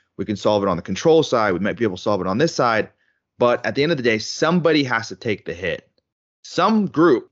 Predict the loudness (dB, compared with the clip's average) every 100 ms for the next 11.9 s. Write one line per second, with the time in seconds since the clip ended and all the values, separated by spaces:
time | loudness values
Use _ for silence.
0 | -18 -14 -14 _ -10 -10 -6 -2 -4 -4
1 | -4 -2 -2 -4 2 4 4 2 0 -2
2 | -6 -8 -4 -4 -4 -8 -20 _ _ _
3 | _ -6 -2 0 0 0 -2 -2 -4 -2
4 | 0 0 -2 -6 -8 -8 -6 -6 -8 -10
5 | -10 -8 -10 -14 _ _ _ -2 2 0
6 | 4 2 4 2 -2 -10 -12 -6 -6 -6
7 | -10 0 2 2 -2 -4 -2 -6 -2 -2
8 | -2 -4 -4 -4 -2 -2 -2 -8 -6 -4
9 | -6 -4 -4 -2 -2 -2 -2 -8 -20 _
10 | _ _ -2 -2 -2 -8 -10 _ 0 2
11 | 2 2 2 2 2 -2 -4 -8